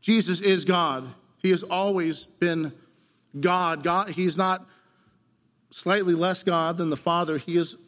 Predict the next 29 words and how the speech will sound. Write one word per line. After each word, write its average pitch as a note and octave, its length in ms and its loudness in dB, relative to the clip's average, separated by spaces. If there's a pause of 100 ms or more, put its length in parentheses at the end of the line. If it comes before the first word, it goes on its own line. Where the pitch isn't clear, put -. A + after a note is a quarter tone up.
(160)
fully D3+ 480 0 (1040)
God. D#3 480 0 (1200)
He E3+ 140 2
is E3 120 2 (100)
all G3 360 0
that F#3 140 0
it E3 120 0
is D#3 360 0
to - 140 -6
be D#3+ 480 -2 (580)
God. D3 320 -2
If C3+ 160 -2
you G#3+ 180 4
are C#3+ 440 -2 (600)
ninety-eight E3+ 580 0
percent C#3 460 -6
God, A#2+ 360 -6
then D3 160 0
you F3 220 0
are D#3+ 100 -2
not D3+ 280 -4
God B2 240 -4
at B2 60 -6
all. C#3 360 -2 (680)
God D#3+ 240 0
cannot C3 320 -2
change. C3 840 -4 (600)
You F3+ 100 0
cannot F3+ 400 0